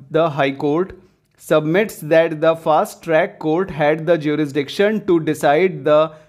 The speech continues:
execution application, full stop, para. Heard Shri Pankaj Tripathi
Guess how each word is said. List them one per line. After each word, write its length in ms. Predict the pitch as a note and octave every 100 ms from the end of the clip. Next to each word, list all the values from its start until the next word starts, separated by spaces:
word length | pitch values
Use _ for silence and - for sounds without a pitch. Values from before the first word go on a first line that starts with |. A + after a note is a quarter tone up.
| _ -
execution 720 | D3+ D3 D#3 D3+ D#3 G#3+ A3
application, 680 | D#3 D#3+ D3+ D3+ D3+ G#3
full 200 | F3 D#3
stop, 320 | D3 F#3+ F#3+ D#3+
para. 460 | C3 D3 G3+ - - _ _ _ _ _ _ _ _ _ D2+ - _
Heard 420 | - - F3 A3 A3+
Shri 300 | F#3 F3+ G3+
Pankaj 760 | - D#3 D#3 F3+ G#3+ A3 -
Tripathi 760 | E3+ D#3 C#3 C#3 F3 D3+ G#2+